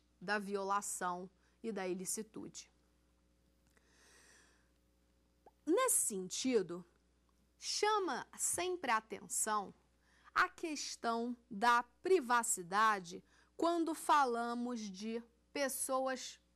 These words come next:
públicas. Já pego e falo logo aqui.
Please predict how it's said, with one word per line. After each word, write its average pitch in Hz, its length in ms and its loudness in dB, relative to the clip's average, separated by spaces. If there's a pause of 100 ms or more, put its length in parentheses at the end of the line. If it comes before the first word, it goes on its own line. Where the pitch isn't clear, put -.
públicas. - 800 -4 (1080)
Já 269 380 2 (240)
pego 285 400 -4
e 269 60 -6
falo 247 520 0
logo 226 320 -2
aqui. - 320 -12